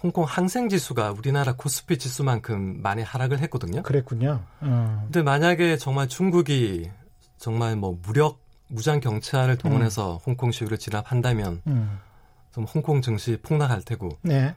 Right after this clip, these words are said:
Speaker 1: 그리고 미국 증시도 영향을 받고 우리 코스피 증시는 더 큰 영향을 받을 텐데.
Speaker 2: 네.
Speaker 1: 근데 최근에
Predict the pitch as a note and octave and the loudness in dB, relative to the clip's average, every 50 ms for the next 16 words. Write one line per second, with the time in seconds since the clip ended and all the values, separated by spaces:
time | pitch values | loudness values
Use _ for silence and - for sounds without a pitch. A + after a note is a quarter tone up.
0 | - - - B2+ A#2 A2 B2 C3+ C3+ C3 B2+ - A#2 A2 A2 - - A#2+ A2+ A2+ | -8 -6 -4 -2 0 2 2 0 0 0 -2 -2 -2 -2 -2 -2 -2 -2 -2 0
1 | A2 G#2 G2 G2+ G#2+ A2+ A2 G#2+ F#2+ F#2+ F#2 - A#2 G2 G2+ G#2 - - - C3+ | -2 -2 0 0 0 0 -2 -2 -4 -4 -6 -6 -6 -6 -6 -6 -6 -4 -4 -4
2 | - - - C#3 A#2+ A2+ G#2+ - - G#2+ G2+ G2 - F#2 - - - B2 A2+ G#2 | -2 -2 -4 -4 -4 -4 -6 -6 -6 -6 -6 -4 -6 -6 -6 -2 -2 0 0 0
3 | G2+ G#2+ A2 A2+ G#2 - F#2+ F2+ F#2 G2 - - A2 G2+ F2 E2 D#2 D#2+ D3+ C3 | -2 -2 -2 -2 -2 -2 -4 -4 -6 -6 -6 -4 -4 -2 -2 -2 -2 0 2 4
4 | B2+ C#3+ D#3+ - - - - - - - - - - - - - - - - _ | 2 2 0 -4 -14 -20 -20 -20 -20 -20 -20 -20 -20 -20 -20 -20 -20 -20 -20 _
5 | _ - - - _ - - - D#3 C#3 - - - G3+ E3+ A3+ A#3 A#3 A3+ G#3+ | _ -20 -20 -20 _ -20 -10 -4 -4 -4 -2 -2 -2 0 2 2 4 4 4 4
6 | G3+ G3 F3+ D#3+ C#3+ B2 A2+ | 4 4 4 4 4 2 0